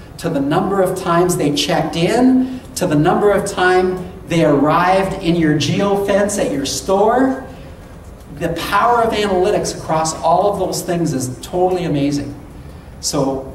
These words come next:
think about that as you roll out the different strategies. How can you harness the power of analytics to raise the, the level of what you're able to do for your clients and, and get a better benefit for your own company?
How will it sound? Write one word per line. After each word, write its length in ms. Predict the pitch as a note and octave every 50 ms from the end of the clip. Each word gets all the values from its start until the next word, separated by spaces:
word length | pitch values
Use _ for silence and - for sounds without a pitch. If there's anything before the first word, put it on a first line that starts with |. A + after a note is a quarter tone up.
| - - -
think 240 | - - G#3 G#3+ -
about 280 | - F#3 F3+ E3+ -
that 200 | E3+ D#3+ D#3 D#3+
as 240 | D#3 D3+ D3+ C#3+ D3
you 80 | C#3+ C3
roll 300 | - C#3+ D3+ D#3+ D#3+ D#3+
out 180 | D3+ D3+ D3
the 60 | -
different 260 | - D#3 D#3 - C3+ -
strategies. 400 | - D3+ D3 C#3+ C#3+ C3+ B2 -
How 340 | - - E3+ F3 F#3 -
can 120 | G3 G3 F#3+
you 100 | E3+ D3+
harness 500 | - - - F3+ F3 F3 F3 - F3 -
the 140 | - E3+ - -
power 320 | E3+ D#3+ E3 D#3+ D#3+ D#3+
of 80 | D3+ D3
analytics 880 | D3 D3 D3 C#3 C3+ C#3+ D3 C#3+ C3 B2 A#2+ - - - - - - - - - - - - - - - - - -
to 160 | - D3 C3+
raise 600 | - A#2+ B2 C#3+ C#3 C#3+ C#3+ C#3+ C#3+ C#3+ C#3+ C#3+
the, 100 | C3 B2
the 300 | A#2+ B2 B2 - C3+ B2+
level 560 | B2 B2 B2+ C3+ D3 D3+ C#3+ C#3 B2+ A#2+ A#2
of 240 | A#2+ A#2 A#2+ A#2+ A#2
what 200 | C3 C3 B2+ B2+
you're 120 | C3 B2
able 280 | B2 A#2+ A#2+ B2 B2+ -
to 240 | - - C3+ B2 A#2+
do 140 | B2+ B2+ B2
for 140 | B2+ B2 B2
your 180 | A#2+ A#2 A2 A2
clients 460 | - A#2 A#2 A#2 B2 B2+ B2+ A#2+ -
and, 360 | - A#2 A2+ A2+ A2+ - -
and 140 | A2+ A2 A#2
get 160 | C#3 C3+ B2
a 100 | A#2+ B2
better 240 | B2+ B2+ A#2 - A#2+
benefit 400 | A#2+ A#2+ A#2+ A#2+ - - - A2+
for 140 | - A2+ A2
your 160 | G#2+ G#2 G#2+
own 160 | A2 G#2+ G#2
company? 300 | - - - - - -